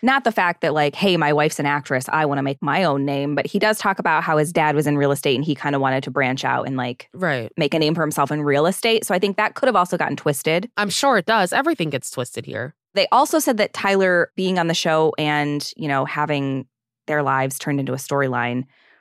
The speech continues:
Speaker 1: broke him and Brittany. And they said they had issues before, but this is the final straw,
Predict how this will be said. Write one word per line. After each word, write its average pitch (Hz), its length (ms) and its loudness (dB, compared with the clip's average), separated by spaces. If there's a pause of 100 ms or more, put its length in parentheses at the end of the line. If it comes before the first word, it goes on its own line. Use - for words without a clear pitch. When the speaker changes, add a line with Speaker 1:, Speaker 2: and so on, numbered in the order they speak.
(140)
Speaker 1:
broke 135 320 -2
him 190 160 -4
and 196 160 -2
Brittany. 233 560 -2
And 175 140 -4
they 156 100 -2
said 147 420 -2
they 151 100 0
had 180 220 0
issues 180 300 -4
before, 139 640 0
but 143 180 -8
this 139 180 -6
is 139 120 -8
the 139 100 -10
final 127 320 -4
straw, 82 420 -4